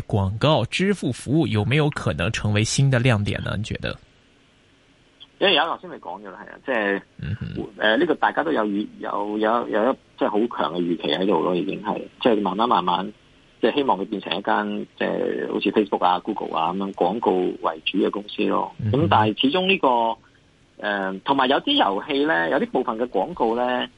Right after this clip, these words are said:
Speaker 2: 你唔知佢點樣分嘅，其實。
Speaker 1: 嗯哼。
Speaker 2: 呃，包括騰訊或者包括，呃，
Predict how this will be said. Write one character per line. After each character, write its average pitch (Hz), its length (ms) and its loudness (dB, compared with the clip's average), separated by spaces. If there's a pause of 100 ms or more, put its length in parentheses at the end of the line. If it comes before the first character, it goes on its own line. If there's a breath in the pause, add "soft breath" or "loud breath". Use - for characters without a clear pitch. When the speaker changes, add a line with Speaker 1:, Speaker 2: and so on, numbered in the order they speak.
(240)
Speaker 2:
你 - 100 4
唔 110 180 -2
知 220 80 -2
佢 175 120 4
點 139 80 -2
樣 151 120 0
分 139 220 0
嘅， 104 260 -4
其 - 80 -14
實。 64 60 -8 (380)
Speaker 1:
嗯 117 160 -2
哼。 131 200 -2
Speaker 2:
呃， 120 220 4
包 208 160 2
括 180 160 -2
騰 95 220 -6
訊 120 120 -6
或 110 120 0
者 120 80 2
包 151 240 2
括， 120 260 -4
呃， 87 340 -6